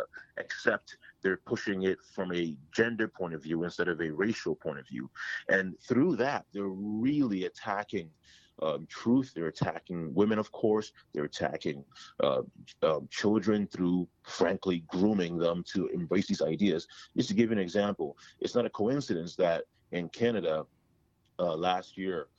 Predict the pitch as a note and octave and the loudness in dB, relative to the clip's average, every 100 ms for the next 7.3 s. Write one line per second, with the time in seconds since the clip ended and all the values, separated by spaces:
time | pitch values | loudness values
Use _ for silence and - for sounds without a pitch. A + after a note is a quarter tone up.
0 | _ _ - E2 D#2+ G2+ F#2 - G2 G2+ | _ _ -4 -2 0 0 -2 -6 -6 -4
1 | F#2 D#2+ - D#2+ D2+ - - _ - E2+ | -4 -6 -8 -10 -10 -14 -20 _ 0 0
2 | - D#2 G2 G2 G2 G2 F#2+ F2 - F2 | 2 2 2 0 -2 -2 -4 -8 -6 -4
3 | E2 D#2 D2+ G2 G2 F#2 F2+ F2 F2 E2+ | -4 -6 -6 -4 -2 0 0 0 -4 -4
4 | - F#2+ - F2+ F2 - G2 E2 D#2+ F2 | -2 -2 0 0 0 -2 -6 -4 -2 -4
5 | - E2+ D#2+ F2 E2+ D2+ - - - - | -4 -8 -2 0 2 0 -8 -14 -18 -20
6 | - - G2 F2+ D#2+ C#2+ _ _ _ _ | -6 0 2 2 -4 -10 _ _ _ _
7 | G#2+ G2 | 0 0